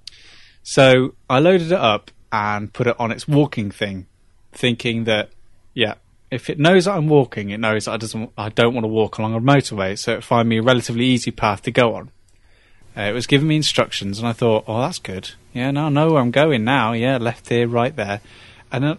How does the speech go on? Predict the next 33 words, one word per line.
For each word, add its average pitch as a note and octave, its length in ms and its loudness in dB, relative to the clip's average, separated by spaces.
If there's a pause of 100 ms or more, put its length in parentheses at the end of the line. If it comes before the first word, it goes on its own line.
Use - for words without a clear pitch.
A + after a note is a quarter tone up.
and D3 160 -2
then F3+ 120 0
after G3 180 -4
about E3+ 200 0
five E3+ 340 0
minutes, E3+ 340 -2
it C#3+ 60 -6
went, A2+ 260 -2 (240)
"Changing G#2+ 600 2
to D#3+ 340 4 (100)
driving A3 640 6
mode." D3 640 6
<laughs> - 100 -8
'Cause - 400 -4
I G3+ 1500 -6
was B3 120 2
obviously A#3+ 260 4
travelling A3 460 4
for G#3 200 2
it G#3 120 2
too G#3+ 220 4
fast, - 340 4
and F3 80 2
it F#3+ 40 4
was E3+ 140 -2
going, D#3+ 220 6
"Fucking - 480 -8
hell, D#3+ 280 4 (520)
this D4 180 2
guy A#3 300 8
ain't A3+ 100 8
walking." G3+ 580 8 (1800)
Um, F3 440 6